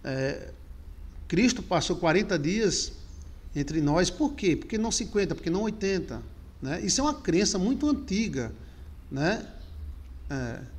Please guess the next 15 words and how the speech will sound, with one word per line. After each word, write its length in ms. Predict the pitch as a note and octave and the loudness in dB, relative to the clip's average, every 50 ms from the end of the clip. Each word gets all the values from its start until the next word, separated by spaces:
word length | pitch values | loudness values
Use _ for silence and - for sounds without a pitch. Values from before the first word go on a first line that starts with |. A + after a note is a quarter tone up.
| - - - - - - - - - - - - - - - - - | -14 -14 -16 -16 -16 -16 -16 -18 -18 -18 -18 -18 -16 -16 -16 -10 -8
Então, 480 | C#3 C#3 C3 - D#3 D#3 E3 F#3 G3 F#3 - - | -8 -6 -2 -2 0 2 2 2 0 -2 -4 2
quem 160 | - C#4+ C4+ | 4 6 6
morre, 600 | A3 F3+ E3 D#3 E3+ F#3+ G3+ G#3 G#3 A#3 A#3+ B3+ B3 - - - - - - - - - - - - - - - - - - - - - - - | 8 6 6 6 4 4 4 2 2 2 0 -2 -4 -8 -12 -14 -14 -14 -14 -14 -14 -16 -16 -16 -16 -16 -16 -16 -16 -16 -16 -16 -16 -16 -6 0
ele 300 | D3+ D3 D#3+ E3+ F3+ E3+ | 4 4 6 6 6 4
passa 340 | - - E3 D#3+ - F3 E3+ | 2 2 2 2 2 0 0
quarenta 400 | - D#3+ E3 A3 A3+ - B3 G3 | 0 2 2 2 2 0 0 0
dias 380 | D#3+ E3+ F#3 G3+ A3 G#3+ G#3+ | 2 2 4 4 2 2 2
e 40 | F#3 | 0
depois 220 | F3+ F3+ - A#3 A3+ | 0 0 0 0 0
vai 80 | C4 | 0
embora. 340 | B3+ A3 F3 D#3 D3+ C#3+ C3+ - - - - - - - | 0 2 2 2 0 0 -2 -6 -10 -12 -12 -12 -8 -6
Aí 80 | C#3 D3 | -4 -2
não 100 | F#3 G3+ | -2 -2
aparece 400 | - - G3+ F#3 F#3+ F#3 - G#3+ | -2 -4 -2 -2 0 -2 -2 -2
mais. 460 | F#3 C3 - - B2 - - - | -4 -6 -6 -8 -10 -10 -12 -12